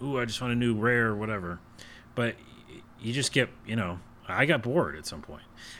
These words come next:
Um, two more things real quick, and I'll, I'll leave it. One, the first monster, kinda like Monster Hunter, that you have to beat because you can't just play the story. You've gotta unlock a,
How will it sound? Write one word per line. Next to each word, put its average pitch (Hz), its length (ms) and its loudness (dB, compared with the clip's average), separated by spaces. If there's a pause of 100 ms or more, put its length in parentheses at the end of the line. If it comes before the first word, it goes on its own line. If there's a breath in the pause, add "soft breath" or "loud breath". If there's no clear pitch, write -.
(120)
Um, 104 320 2 (420)
two - 140 2
more 151 160 4
things 123 220 2
real 123 80 2
quick, 107 180 -2
and 110 140 -2
I'll, 95 460 -2
I'll 90 120 -2
leave 120 220 0
it. 127 160 -2
One, 123 460 0 (180)
the 104 80 -6
first - 480 0 (760 loud breath)
monster, 123 680 0
kinda 110 260 -2
like 104 140 -2
Monster 101 300 -2
Hunter, 123 260 -2
that 110 120 -2
you 104 100 2
have 113 160 0
to 104 80 -4
beat 101 360 -2 (500 loud breath)
because 113 540 0 (260)
you 98 120 -6
can't 110 320 0
just - 160 -6
play 117 160 2
the 107 100 2
story. 123 520 2
You've 104 220 -2
gotta 104 300 2
unlock 101 520 0
a, 95 180 -6